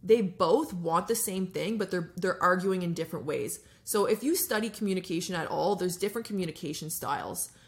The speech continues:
There's, uh, I can't remember everything off the top of my head, but I know there is s-, p-, some people argue through logic. Some people argue with emotion.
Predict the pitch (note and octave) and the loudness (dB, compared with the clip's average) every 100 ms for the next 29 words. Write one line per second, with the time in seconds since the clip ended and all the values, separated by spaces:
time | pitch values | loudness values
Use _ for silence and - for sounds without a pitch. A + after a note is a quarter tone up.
0 | - - F3 E3 D#3+ - - F3 E3 B2+ | -10 -2 0 0 -2 -6 -4 0 2 2
1 | F3 G3+ A#3 A#3 G#3+ - D3 D#3+ E3+ D#3 | 0 -4 -2 0 0 0 -2 -4 -4 -6
2 | D#3 D#3+ D#3 D3+ C#3+ E3 C#3+ - D3+ D3+ | -6 -8 -8 -8 -8 -8 -8 -6 -6 -4
3 | C#3+ C#3 C3 C3+ C3+ C3+ C#3+ D#3+ - - | -2 -2 -2 -4 -4 -4 -4 -6 -10 -8
4 | - - - - - G3+ G3 G#3+ G#3+ G3 | -6 -6 -12 -4 0 0 0 0 2 0
5 | - - _ F3+ F#3 E3+ F#3 E3+ F#3 E3+ | -2 -12 _ 2 2 2 -4 -4 -4 -2
6 | D3+ - E3+ C4 D4+ - _ _ - - | -2 -2 -2 -4 -6 -14 _ _ -20 -20
7 | - - - E3+ F3 F3+ F3+ F3+ F3+ D#3 | -12 -4 0 0 -2 -4 0 0 2 0
8 | D#3+ D#3 E3+ D#3+ D3+ D3+ - F3 E3 D3+ | 0 0 0 0 0 -2 -4 -4 -4 -2
9 | C#3 F3 - D4 | -2 -2 -2 -4